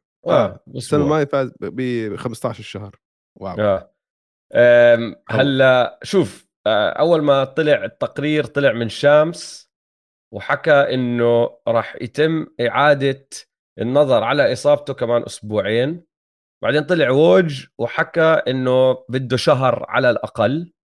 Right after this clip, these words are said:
Speaker 1: شامس بيقول
Speaker 2: مم.
Speaker 1: لك راح يغيب عن ست مباريات، بعدين بنشوف. ووج بيقول لك لا، راح يغيب عن شهر. هلا بصير ناخد، آه، ديتور تحويل صغيرة بس على موضوع ووج وشامس.
Speaker 2: آه.
Speaker 1: اسمع،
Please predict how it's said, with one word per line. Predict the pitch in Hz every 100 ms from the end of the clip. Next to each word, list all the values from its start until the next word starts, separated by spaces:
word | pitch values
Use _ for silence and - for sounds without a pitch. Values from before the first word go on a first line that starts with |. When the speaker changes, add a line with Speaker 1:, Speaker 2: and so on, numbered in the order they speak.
| _ _ _
Speaker 1:
شامس | 151 160 131
بيقول | 139 156
Speaker 2:
مم. |
Speaker 1:
لك | 139
راح | 120
يغيب | 120 143 123
عن | 113
ست | 151 135
مباريات، | 123 120 120 127 135 143 -
بعدين | 101 113 113
بنشوف. | 101 - 165 185 -
ووج | 151 147
بيقول | 135 175 170
لك | -
لا، | 160 -
راح | 110
يغيب | 117 127 101
عن | 101
شهر. | - 90 - - - 139
هلا | 135
بصير | 123 - 196 - _ 139
ناخد، | 156 147 156 139 113 -
آه، | 120 113 107 104 95 90 87 -
ديتور | 107 123 127 120
تحويل | 107 139 147 123
صغيرة | 101 127 127
بس | 110 147 -
على | 110
موضوع | 104 107 123 101
ووج | 110 110 95
وشامس. | - 92 104 - - _ _ _ _ -
Speaker 2:
آه. |
Speaker 1:
اسمع، | 98 165 127